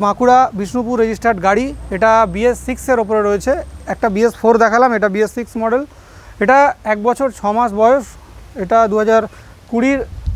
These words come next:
শেষের দিকের গাড়ি রয়েছে। তো এটা তো ঠিকই রয়েছে, সামনে তো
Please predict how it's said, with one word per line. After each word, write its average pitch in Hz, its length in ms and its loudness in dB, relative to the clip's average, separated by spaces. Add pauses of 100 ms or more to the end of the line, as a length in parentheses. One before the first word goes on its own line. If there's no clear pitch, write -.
(240)
শেষের 233 300 0
দিকের 226 280 2
গাড়ি 196 200 4
রয়েছে। 208 240 2 (640)
তো 202 60 -2 (180)
এটা 214 160 0
তো - 100 -10
ঠিকই 233 260 2
রয়েছে, 254 180 4 (100)
সামনে 220 240 0
তো 247 40 0